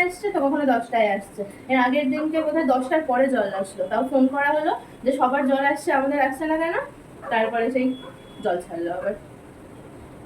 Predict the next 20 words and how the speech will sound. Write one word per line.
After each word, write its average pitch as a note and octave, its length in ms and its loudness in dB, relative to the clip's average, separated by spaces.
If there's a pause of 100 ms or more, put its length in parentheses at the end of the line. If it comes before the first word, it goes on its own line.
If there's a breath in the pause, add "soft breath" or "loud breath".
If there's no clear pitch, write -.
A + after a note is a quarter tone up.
(440)
এখানে D4 300 -2
এই E4+ 220 0
একটা B3 320 0
জিনিসেরই C#4 420 0
সমস্যা, B3 420 -2
এই C4 180 2
সমস্যার D4 380 0
জন্য D#4+ 160 0
মাঝে C4+ 220 2
মাঝে C#4 200 -2
বড়মাসিকে C4 500 0
বলি, A3+ 220 0
"চলো B3 260 0
কলকাতা A3+ 460 -4
চলে G3 240 -6
যাই, G3+ 180 -6 (180)
ভাল A#3 160 -2
লাগছে G3 300 -6
না F#3 120 -8
এখানে।" G3 320 -10